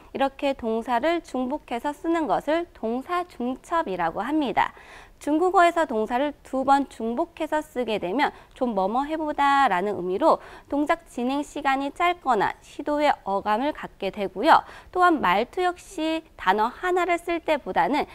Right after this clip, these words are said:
가볍고 부드러운 어감을 지니게 됩니다. 그리고 반복된 두 번째 동사는 가볍게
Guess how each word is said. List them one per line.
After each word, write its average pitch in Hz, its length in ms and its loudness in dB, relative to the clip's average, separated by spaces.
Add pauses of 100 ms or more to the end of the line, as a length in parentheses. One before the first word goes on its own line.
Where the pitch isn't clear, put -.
(180)
가볍고 202 640 0
부드러운 247 580 0
어감을 202 360 0
지니게 247 480 -2
됩니다. 202 560 0 (500)
그리고 330 380 2
반복된 285 960 -2
두 254 200 -4
번째 339 400 4
동사는 202 680 -2
가볍게 214 600 -4